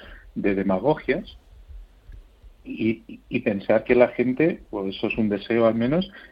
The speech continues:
es lo suficientemente adulta como para que sea capaz de escuchar, mm, las realidades,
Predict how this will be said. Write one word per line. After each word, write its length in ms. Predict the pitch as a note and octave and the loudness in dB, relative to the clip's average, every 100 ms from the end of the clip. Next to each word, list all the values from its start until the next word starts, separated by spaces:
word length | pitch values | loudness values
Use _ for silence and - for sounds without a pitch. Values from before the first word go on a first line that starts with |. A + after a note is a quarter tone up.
| - | -6
es 80 | G#2 | 0
lo 120 | G#2 | 0
suficientemente 840 | G#2 G2+ G2+ A2 A2+ C3+ B2+ C3 B2+ | 0 0 -2 -4 -2 -2 -2 0 2
adulta 400 | B2 B2+ C3+ E3+ | 4 2 2 0
como 300 | D3+ G#2 G2 | -2 -2 0
para 240 | G2+ G2 | -2 -2
que 120 | G2 - | -6 -8
sea 260 | - G#2+ A2+ | -4 -2 0
capaz 400 | A#2 A#2 C3+ D3+ - _ - - | 0 4 2 0 -8 _ -20 -10
de 200 | G#2 G#2 | -2 -2
escuchar, 640 | G#2 - F#2 - A#2 - - - | -2 -6 -4 2 4 2 -4 -8
mm, 340 | G#2+ G#2 G2 F#2+ - - - - | -6 -4 -4 -6 -8 -20 -20 -14
las 280 | - F#2+ F#2 | -6 -4 -4
realidades, 720 | F#2+ F#2 E2+ G#2 E3 - - | -6 -6 -2 0 0 -2 -14